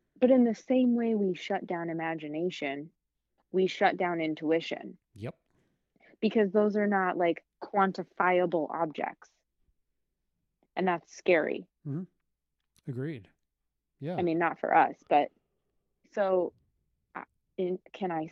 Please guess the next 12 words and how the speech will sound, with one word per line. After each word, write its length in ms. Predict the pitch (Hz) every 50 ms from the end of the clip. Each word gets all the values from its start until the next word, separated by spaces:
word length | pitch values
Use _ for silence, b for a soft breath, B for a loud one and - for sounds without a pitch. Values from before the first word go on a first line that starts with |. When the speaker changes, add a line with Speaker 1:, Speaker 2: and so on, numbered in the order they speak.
| _ -
Speaker 1:
say 200 | 175 165 170 175
intuitive 680 | 175 180 175 - - - 165 160 170 175 202 220 233 220 -
eating? 540 | - 247 247 254 269 277 285 294 302 311 320 _ _ _ _ _ _ _ _ _ _ _ _ _ _ _ _ _ -
Speaker 2:
Yeah. 180 | 151 170 226 240
Speaker 1:
It's 40 | 196
not 160 | 208 220 -
like 180 | 233 202 - 185
I 100 | 170 170
sit 280 | - - - - - -
here 240 | 185 190 170 165 170
and 160 | 156 156 -
ponder. 720 | - - 196 180 180 196 202 185 151 143 139 143 160 190